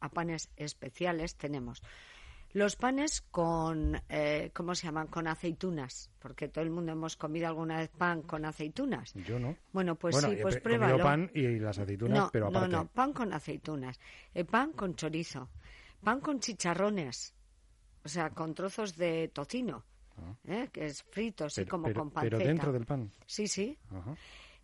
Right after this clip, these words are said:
Speaker 1: Eh, pan con, con esto, con frutos secos y con pasas corinto,
Speaker 2: Eso sí.
Speaker 1: que pan de nueces y pasas, por
Speaker 2: Ujú.
Speaker 1: ejemplo. Pan, es decir, todos esos panes,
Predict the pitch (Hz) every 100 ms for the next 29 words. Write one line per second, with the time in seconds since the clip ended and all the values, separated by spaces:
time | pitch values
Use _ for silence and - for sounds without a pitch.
0 | - 196 196 190 190 185 185 175 226 269
1 | 277 - 196 185 180 180 170 170 165 165
2 | - 143 - 170 165 170 202 - 175 -
3 | 165 165 214 196 185 175 247 247 262 277
4 | - 185 175 - 165 160 156 151 147 143
5 | 185 180 160 - 151 170 277 233 139 -
6 | - 123 - 165 196 202 185 175 160 160
7 | 139 147 294 311 127 127 - - 143 147
8 | 165 143 139 123 - - - - 240 233
9 | - 208 220 - 156 - - - - -
10 | 254 262 302 - 269 247 220 - - 233
11 | 208 180 269